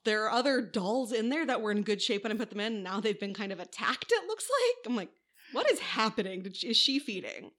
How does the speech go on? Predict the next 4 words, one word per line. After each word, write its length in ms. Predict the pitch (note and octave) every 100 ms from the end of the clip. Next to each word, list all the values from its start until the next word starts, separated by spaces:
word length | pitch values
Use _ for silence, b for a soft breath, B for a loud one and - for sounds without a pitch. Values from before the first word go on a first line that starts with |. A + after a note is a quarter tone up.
| _ B B B B B B -
Um, 520 | A#3+ A3 G3+ F#3+ F3 _ -
and 540 | B3 A3+ A3 G#3+ G#3 -
at 120 | C#4
the, 100 | -